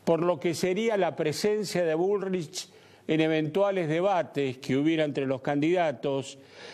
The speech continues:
y sobre todo porque creen que Bullrich ha sido un buen ministro de Educación, aunque ahora tenga el encono de los docentes por no haber dado la paritaria nacional.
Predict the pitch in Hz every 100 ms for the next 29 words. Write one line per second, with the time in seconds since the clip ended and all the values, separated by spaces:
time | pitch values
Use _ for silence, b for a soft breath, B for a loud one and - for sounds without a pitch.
0 | B - 180 - 208 202 196 - 233 226
1 | 208 196 175 185 165 196 214 214 175 175
2 | 180 180 - - 151 196 208 196 175 175
3 | 147 196 196 175 165 202 196 180 180 185
4 | 190 170 160 147 156 135 - 220 170 113
5 | 113 - B B B B - 151 151 147
6 | 165 190 175 156 185 185 165 147 143 180
7 | 185 170 151 139 135 131 196 165 127 104
8 | 127 123 120 - B B B - 147 151
9 | 160 175 165 165 165 160 175 175 156 143
10 | 139 135 131 151 143 143 131 120 117 110
11 | 95